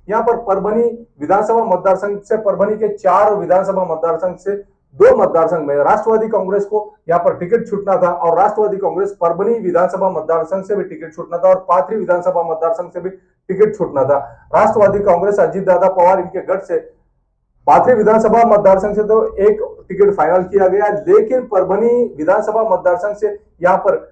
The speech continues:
टिकट फाइनल अभी तक नहीं किया गया है, जबकि शरद चंद्र जी पवार इनके गढ़ से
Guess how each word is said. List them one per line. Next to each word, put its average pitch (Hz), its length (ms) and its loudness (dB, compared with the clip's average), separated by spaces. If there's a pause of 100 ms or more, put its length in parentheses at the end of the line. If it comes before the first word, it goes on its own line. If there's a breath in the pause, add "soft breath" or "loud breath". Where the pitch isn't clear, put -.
(160)
टिकट - 300 0
फाइनल 202 400 0
अभी 190 240 -2
तक 190 220 -2
नहीं 196 200 2
किया 180 240 0
गया 170 220 2
है, 180 100 2
जबकि 202 320 -4 (300)
शरद 233 240 2
चंद्र 202 320 0
जी 220 140 -2
पवार 196 540 2
इनके 208 460 2 (760)
गढ़ 214 220 4
से - 220 2